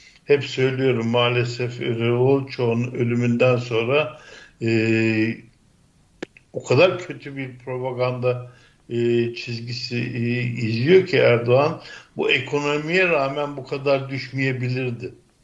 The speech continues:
Yani, e, Erol çok bir takım açıklamalarla, yap-, yaptır-, yaptıracağı açıklamalarla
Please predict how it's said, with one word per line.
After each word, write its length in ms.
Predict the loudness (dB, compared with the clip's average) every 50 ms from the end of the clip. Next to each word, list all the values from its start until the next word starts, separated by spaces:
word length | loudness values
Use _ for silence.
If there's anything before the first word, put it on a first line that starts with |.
| _ _ _ _ _ _ _ _ _ _ _
Yani, 280 | -2 0 0 0 0 0
e, 500 | -2 -2 -2 -2 0 0 2 2 2 2
Erol 480 | 2 2 4 4 4 4 4 2 0 -4
çok 240 | -6 -8 -8 -6
bir 100 | -8 -6
takım 320 | -4 -4 -4 -4 -2 0 0
açıklamalarla, 960 | 0 0 -2 -6 -4 -2 0 2 4 4 4 4 4 4 4 2 2 2 2
yap-, 340 | 2 2 2 2 0 -8 -4
yaptır-, 680 | 0 0 0 0 -2 -8 -8 -8 -8 -6 -8 -10 -8 -2
yaptıracağı 720 | 0 0 0 0 -2 -6 -4 -4 -2 0 0 0 0 0
açıklamalarla 880 | -4 -8 -6 -4 -4 -2 0 2 2 2 2 2 2 -2 -4 -6 -12